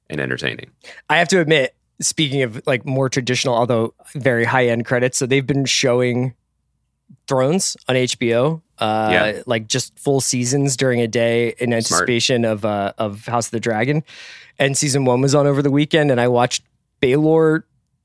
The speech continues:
Speaker 2: like, one and a half times just while I was also flipping between that and, like, golf or, like, reading or whatever. And I watched the credit sequence both times, <laughs> like, without, like, getting up
Speaker 1: It
Speaker 2: to go
Speaker 1: got
Speaker 2: get,
Speaker 1: you?
Speaker 2: like
Speaker 1: It got you back?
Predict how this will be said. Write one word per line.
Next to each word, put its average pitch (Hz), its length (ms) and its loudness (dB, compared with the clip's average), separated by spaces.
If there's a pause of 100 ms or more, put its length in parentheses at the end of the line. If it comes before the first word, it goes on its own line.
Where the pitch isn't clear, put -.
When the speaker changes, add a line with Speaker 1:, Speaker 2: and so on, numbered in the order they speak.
(180)
Speaker 2:
like, 123 260 -2
one 143 160 2
and 156 100 4
a 139 40 2
half 147 180 0
times 170 500 2
just - 280 -2
while 139 200 4
I 131 120 4
was 127 160 -2
also 127 280 0
flipping 131 360 -2
between 123 300 -2
that 117 220 2
and, 123 100 -2
like, 113 220 -2 (240)
golf 117 420 0
or, 120 120 0
like, 110 220 -2
reading 120 340 0
or 147 100 0
whatever. 156 400 0 (680)
And 143 440 2 (540)
I 165 140 2
watched 165 380 2
the 147 160 2
credit 143 280 0
sequence 135 400 -4
both 135 300 -2
times, 135 520 2
<laughs> - 0 -
like, 165 300 2 (200)
without, 160 440 2
like, 175 140 2
getting 160 260 4
up 151 100 2
Speaker 1:
It 139 60 2
Speaker 2:
to 120 40 0
go 123 100 2
Speaker 1:
got 131 100 4
Speaker 2:
get, - 100 4
Speaker 1:
you? 302 100 2
Speaker 2:
like 151 120 0
Speaker 1:
It 117 60 0
got 151 160 4
you 160 60 2
back? 190 360 0